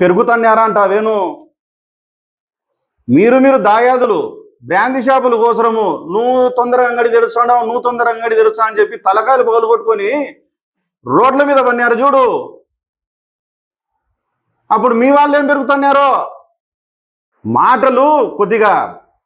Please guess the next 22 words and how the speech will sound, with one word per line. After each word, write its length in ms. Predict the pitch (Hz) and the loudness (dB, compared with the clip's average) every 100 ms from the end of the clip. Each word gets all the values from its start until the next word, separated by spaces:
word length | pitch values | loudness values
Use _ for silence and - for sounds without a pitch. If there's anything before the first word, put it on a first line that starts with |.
| _ | _
పద్ధతులుగా 520 | 170 165 240 269 269 262 | -6 -4 -2 0 0 0
ఉండాలా 300 | 226 175 208 - - _ _ _ _ - | 0 0 0 -4 -16 _ _ _ _ -6
ఎవరికైనా. 540 | 185 226 233 254 247 226 - - _ _ _ _ _ _ _ - | -2 -2 -2 -2 -2 -4 -8 -20 _ _ _ _ _ _ _ -4
ఇంగోతూరి 800 | 214 240 240 240 240 240 226 - | 0 2 2 0 0 -2 -6 -2
కులాలు, 540 | 196 233 233 240 240 | 2 2 2 0 -2
ముస్లిమ్స్ 640 | 220 196 208 233 226 226 233 226 | -4 -8 -6 -6 -4 -2 -2 -2
ఏం 160 | 175 226 226 | -2 -2 0
పెరుగుతున్నారంటే 720 | 226 233 233 226 220 220 208 220 | 0 0 -2 -2 -2 -2 -2 -2
గనక 180 | 220 254 339 330 - _ 143 | -2 -2 -2 -6 -18 _ -4
నిజంగా 440 | 170 208 254 269 | 0 0 2 2
నీకేం 280 | 262 214 240 | 0 0 0
చేయాల్సింది 480 | 233 240 233 269 196 | 0 -2 -2 -2 -2
చేస్తారు 280 | 220 233 214 | -2 -2 -4
ముస్లిం 320 | 202 214 220 | -4 -6 -2
సోదరులు 360 | 214 208 202 | 0 0 0
ఓట్ల 280 | 190 220 214 | 0 0 0
రూపంలో. 420 | 220 220 214 208 175 - _ _ | 0 0 -2 -2 -2 -6 _ _
ఒక 80 | 120 | -8
సబ్జెక్ట్ 580 | - 156 170 175 240 220 | -4 -4 -2 0 0 2
మాట్లాడితే, 540 | 220 214 226 220 233 240 - - _ _ _ _ _ _ _ - | 0 2 -2 0 -2 -2 -8 -20 _ _ _ _ _ _ _ -14
ఒక 100 | 127 | -8
నిజాయితీగా, 720 | 135 160 180 226 233 226 220 | -2 0 2 2 0 0 0